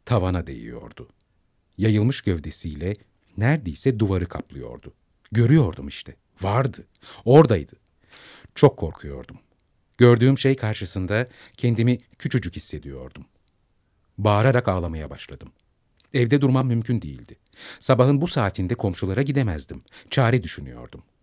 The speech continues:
Duvardaki yaratık dalgalanmaya başlamış, içimdeki dehşet iyice büyümüştü. Ne yapabilirdim? Annem.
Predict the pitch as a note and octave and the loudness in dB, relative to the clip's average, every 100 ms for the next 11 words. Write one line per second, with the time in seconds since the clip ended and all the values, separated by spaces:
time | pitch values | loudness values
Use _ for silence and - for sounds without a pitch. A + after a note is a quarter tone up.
0 | - G2 F#2+ F2+ - E3 F#2+ F2 - - | -6 -4 -2 -6 -4 -2 -2 -4 -6 -2
1 | G2+ F#2 F2+ F2 F#2+ A2+ E2+ - E2+ - | -2 -2 -4 -4 -4 -4 -6 -8 -6 -6
2 | - - - - A2+ A2+ D3+ A2+ G2+ B2+ | -10 -20 -12 -6 -2 0 0 0 0 -2
3 | - B2 D#3+ C3+ G#2 F#2 D2+ D2 - - | -2 -4 0 2 2 -2 -6 -10 -14 -18
4 | _ _ - - A2+ C#3+ F#3 A2 F2 E2+ | _ _ -20 -4 2 4 2 -2 -8 -12
5 | - - _ _ _ _ _ - _ - | -14 -18 _ _ _ _ _ -20 _ 4
6 | D#3 A#2 D#2 | 6 6 0